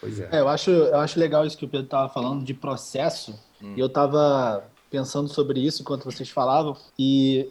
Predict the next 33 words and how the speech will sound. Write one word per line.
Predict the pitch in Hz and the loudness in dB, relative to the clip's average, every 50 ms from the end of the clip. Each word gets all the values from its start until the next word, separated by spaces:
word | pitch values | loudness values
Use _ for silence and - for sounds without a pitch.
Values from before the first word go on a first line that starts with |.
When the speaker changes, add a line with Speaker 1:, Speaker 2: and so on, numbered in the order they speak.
| - | -10
Speaker 2:
eu | - - | -4 0
tava | - 147 147 156 | 2 4 4 6
lembrando | 160 165 151 139 143 147 151 160 151 | 4 4 4 4 6 6 6 4 2
de | 151 | 0
uma | 156 151 151 151 | 2 2 2 2
entrevista | 143 147 143 139 131 120 139 143 - - 143 | 2 0 0 0 0 -2 -4 -6 -4 -6 -6
que | - - | -2 -2
eu | 139 127 117 | -2 -2 -4
vi | 113 127 131 135 | -6 -6 -8 -8
do | 135 127 131 127 123 120 120 117 113 - | -6 -4 -4 -4 -4 -4 -6 -8 -10 -8
Olivier | - 131 127 135 127 120 127 127 123 | -6 -4 -2 -2 0 2 2 2 2
Assayas, | 120 - - 139 143 156 147 127 117 - - - - 120 | 0 -2 -2 -2 0 2 2 0 0 -4 -6 -12 -12 -12
um | 117 | -10
dire-, | 113 120 117 110 | -8 -6 -6 -6
um | - 117 113 113 110 107 107 - _ _ | -6 -8 -10 -10 -10 -12 -16 -20 _ _
diretor, | 117 123 120 - - 131 147 151 139 | -4 -4 -4 -2 2 4 4 4 4
ex-crítico | 127 139 139 135 - - 131 135 127 - - - 120 110 | 4 2 0 -2 -4 -4 -4 -4 -4 -8 -12 -14 -14 -12
francês, | - - 120 117 113 - - 131 135 147 143 - - - - _ _ _ _ - | -10 -8 -8 -8 -8 -6 -6 -4 -4 -4 -4 -4 -8 -12 -18 _ _ _ _ 0
e | 143 | 2
ele | 156 165 170 | 4 4 4
não, | 160 170 180 190 185 - | 4 4 2 2 0 -2
ele | 156 151 160 160 165 160 151 | 0 0 2 2 2 2 2
é | 151 | 0
muito | 151 170 175 - | 0 -2 -4 -2
doido, | 170 165 180 180 165 143 | 0 2 2 2 2 0
porque | - - 143 131 - - - | -2 -4 -6 -6 -4 -4 -4
ele | 151 156 156 151 | -2 -2 -2 -2
não, | 151 151 151 160 180 190 196 196 - - | -2 -2 -2 -2 -2 -4 -6 -8 -12 -8
ele | 143 143 147 | -6 -4 -2
não | 147 147 151 156 175 185 190 | -2 -2 -2 -2 -2 -2 -4
ensaia | 196 - - 156 151 160 147 120 - - - - | -4 -4 -4 -4 -4 -4 -4 -6 -8 -10 -12 -6
nada, | 117 117 120 120 110 101 98 92 - _ _ _ _ | -4 -4 -4 -4 -4 -6 -10 -12 -14 _ _ _ _
zero, | - 117 113 113 107 98 | -6 -6 -6 -6 -6 -10